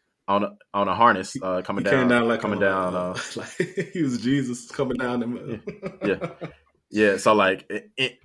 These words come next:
Speaker 1: and, like, hi-, his thing is illustrations and whatnot, but, um,
Speaker 2: Yeah.
Speaker 1: like, for me to say, like, that church is, like, inherently bad, I can't necessarily say that.
Speaker 2: Yeah.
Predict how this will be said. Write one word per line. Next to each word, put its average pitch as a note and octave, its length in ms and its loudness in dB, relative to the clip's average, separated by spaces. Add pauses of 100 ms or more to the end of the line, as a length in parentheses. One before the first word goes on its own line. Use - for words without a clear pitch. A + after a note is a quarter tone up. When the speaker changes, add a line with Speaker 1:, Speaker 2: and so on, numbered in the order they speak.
(100)
Speaker 1:
and, A2+ 160 6
like, G#2+ 160 6
hi-, C3+ 160 2
his C#3+ 180 4
thing C#3+ 200 4
is D3 120 2
illustrations D#3+ 600 0
and A2+ 100 0
whatnot, G2+ 420 0
but, A#2 160 6
um, G2 300 6
Speaker 2:
Yeah. D2+ 80 -14 (320)
Speaker 1:
like, A2+ 240 2
for A#2 80 2
me C#3 120 4
to C3 80 4
say, B2 220 6
like, F2+ 280 2
that A#2 180 6
church A#2 320 0
is, F#2 120 -6
like, F#2 280 -2
inherently G2+ 480 -2
bad, F#2+ 560 0 (200)
I G2+ 120 -2
can't A2+ 240 -6
necessarily F2+ 420 -6
say G2+ 220 -4
that. D#2+ 180 -6
Speaker 2:
Yeah. D#2+ 120 -20